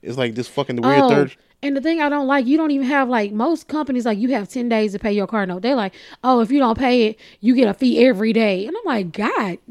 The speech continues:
Speaker 2: damn."
Speaker 1: Like, thanks for being
Speaker 2: Even if you one day late, it's a five percent fee.
Speaker 1: Oh, but if you call us and ask us to pay later, that's okay. <laughs> Like,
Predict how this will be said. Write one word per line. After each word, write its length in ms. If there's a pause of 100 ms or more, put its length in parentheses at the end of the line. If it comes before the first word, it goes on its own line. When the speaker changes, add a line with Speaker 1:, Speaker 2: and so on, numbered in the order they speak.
(580)
Speaker 2:
damn." 560
Speaker 1:
Like, 120
thanks 300
for 100
being 200
Speaker 2:
Even 140
if 120
you 100
one 220
day 160
late, 200
it's 100
a 80
five 280
percent 300
fee. 340 (400)
Speaker 1:
Oh, 220
but 200
if 180
you 120
call 340
us 100
and 140
ask 220
us 160
to 80
pay 220
later, 440
that's 180
okay. 320
<laughs> 60
Like, 220